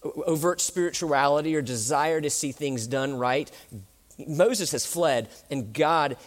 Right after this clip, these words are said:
is coming into Moses' life and sending him back to answer the cries of his people. That's God drawing his people. Then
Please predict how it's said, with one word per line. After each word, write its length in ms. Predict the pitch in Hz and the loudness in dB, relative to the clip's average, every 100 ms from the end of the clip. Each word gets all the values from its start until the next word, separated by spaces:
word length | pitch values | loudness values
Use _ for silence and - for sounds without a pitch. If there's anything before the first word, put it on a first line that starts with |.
| - | -8
is 100 | - | -4
coming 340 | - 175 185 | -2 -2 0
into 120 | 170 | 0
Moses' 420 | 160 151 143 131 120 | 0 0 0 -2 0
life 240 | 117 113 - | 0 0 -4
and 160 | 120 120 | -6 -2
sending 440 | - 170 170 170 | -2 -2 -2 -2
him 180 | 170 147 | -4 -2
back 320 | 123 113 - - - | -2 -2 -4 -16 -10
to 200 | - - | -8 -4
answer 280 | 139 - 139 | -2 -2 -6
the 100 | 110 | -6
cries 340 | - 110 101 | -4 -4 -4
of 40 | 90 | -8
his 120 | 87 | -12
people. 300 | - 80 - _ _ - _ | -12 -16 -18 _ _ -20 _
That's 160 | 104 - | -12 -12
God 560 | 131 127 127 120 117 - - | -6 0 4 4 0 -6 -14
drawing 480 | 104 107 113 107 98 | -8 0 2 0 -2
his 140 | 98 | -8
people. 400 | - 107 - 71 - | -8 -6 -6 -8 -12
Then 420 | - 131 147 95 | -2 2 2 0